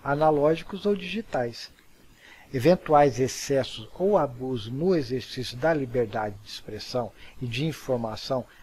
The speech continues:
devem ser analisados caso a caso, a partir dos parâmetros constitucionais, especialmente os relativos à proteção da honra, da imagem, da privacidade e da personalidade em geral,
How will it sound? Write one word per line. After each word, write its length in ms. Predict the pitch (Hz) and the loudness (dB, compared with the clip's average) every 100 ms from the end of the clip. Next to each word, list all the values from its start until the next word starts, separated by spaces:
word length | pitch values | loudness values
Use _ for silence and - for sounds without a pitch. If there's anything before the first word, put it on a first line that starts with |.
| - | -16
devem 300 | 123 143 143 | 4 4 4
ser 200 | - 160 | 2 4
analisados 720 | 160 160 160 156 135 143 143 - | 4 4 2 0 2 0 0 -6
caso 420 | - 139 131 156 | 0 0 0 -2
a 60 | |
caso, 400 | 196 160 127 110 - - - | -2 -2 -2 -4 -14 -20 -6
a 120 | 135 | -4
partir 380 | - 139 - 147 | 2 2 2 -6
dos 180 | 139 - | -6 -6
parâmetros 680 | - 196 170 165 - 175 - | 0 2 2 0 -6 -12 -6
constitucionais, 1120 | 180 - - - 156 - 190 110 98 - - - _ _ - - - - | -6 -6 -12 -12 -6 -2 -2 -4 -8 -14 -18 -20 _ _ -20 -20 -20 -4
especialmente 880 | 277 - - 175 - 139 120 139 139 | -4 -4 -2 -2 2 2 2 -2 -4
os 100 | 127 | -4
relativos 840 | 123 143 139 - 139 143 147 139 135 | 0 0 0 -2 -2 -2 -2 -4 -2
à 180 | 120 117 - - | -2 -4 -6 0
proteção 580 | 208 - 170 - 120 | 0 0 -6 -4 -4
da 240 | 117 143 143 | 0 0 2
honra, 440 | 135 151 143 156 | 0 -2 -4 -10
da 180 | 131 123 | -4 -4
imagem, 580 | 123 120 139 139 131 135 | -2 -2 -2 -2 -6 -10
da 180 | 113 104 - | -8 -8 -6
privacidade 1000 | 185 220 135 135 123 - 123 120 123 123 - - - | -4 -2 0 -2 -2 -10 -8 -4 -4 -6 -12 -16 -10
e 80 | 180 | 2
da 180 | 180 | 2
personalidade 1080 | 175 - 202 - 185 175 175 170 151 143 139 | 2 2 2 2 -2 -2 -2 -2 0 0 -2
em 100 | 156 | -4
geral, 400 | 151 180 113 | 0 0 0